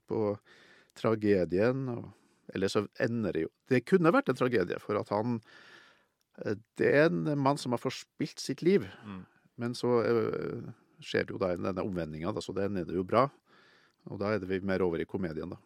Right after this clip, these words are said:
Speaker 2: Ja.
Speaker 1: Men, eh,
Speaker 2: Og det er jo jævlig morsomt til tider.
Speaker 1: Ja, det er veldig,
Speaker 2: Altså, du ler godt
Speaker 1: veldig
Speaker 2: når du
Speaker 1: mye
Speaker 2: leser. Ja.
Speaker 1: humor her. Veldig overskudd og
Speaker 2: Måten han sier det på, og
Speaker 1: munterhet i det hele.
Speaker 2: Mm. Og det er derfor jeg også liker den filmatiseringen med Jim Carrey så utrolig godt, for han har gestaltet den der humoren så bra.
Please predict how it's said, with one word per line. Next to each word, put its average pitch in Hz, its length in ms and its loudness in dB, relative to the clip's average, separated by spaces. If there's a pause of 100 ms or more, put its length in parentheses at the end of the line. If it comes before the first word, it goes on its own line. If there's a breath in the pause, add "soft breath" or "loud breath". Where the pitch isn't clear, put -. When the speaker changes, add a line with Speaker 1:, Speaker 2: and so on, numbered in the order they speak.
Speaker 2:
Ja. 98 100 -16
Speaker 1:
Men, 101 180 -14
eh, 98 80 -14
Speaker 2:
Og 117 60 -4
det 123 120 -2
er 98 260 0
jo 123 100 2
jævlig 98 240 0
morsomt 92 300 -8
til 98 80 -16
tider. 95 300 -8 (180)
Speaker 1:
Ja, 101 80 -14
det 101 120 -4
er 101 200 -4
veldig, 98 440 -6 (120)
Speaker 2:
Altså, 92 160 -14
du 104 120 -8
ler 101 220 -2
godt 104 160 -4
Speaker 1:
veldig 117 240 4
Speaker 2:
når - 0 -
du 117 60 0
Speaker 1:
mye 107 180 6
Speaker 2:
leser. 113 80 0
Ja. 98 120 2
Speaker 1:
humor 90 120 -6
her. 110 160 -8 (320)
Veldig 110 280 2
overskudd 92 540 2
og 101 160 2
Speaker 2:
Måten 98 120 -10
han 110 100 0
sier 101 340 -2
det 87 140 -8
på, 101 180 -10
og - 80 -4
Speaker 1:
munterhet 104 800 -4
i - 60 0
det 92 140 2
hele. 87 180 -2 (100)
Speaker 2:
Mm. 107 220 -16
Og - 0 - (220)
det 127 100 -2
er 123 40 4 (140)
derfor - 140 -4
jeg 151 100 12
også 127 140 2
liker 117 220 4
den 110 80 2
filmatiseringen 107 500 0
med 104 120 -2
Jim 110 140 -2
Carrey 101 220 0
så 117 240 -6
utrolig 101 560 -4
godt, 123 180 2
for 113 140 -4
han 107 40 0
har 104 140 2
gestaltet 104 520 -2
den 101 180 0
der 98 240 -2
humoren 95 440 -4
så 101 280 -4
bra. 104 200 0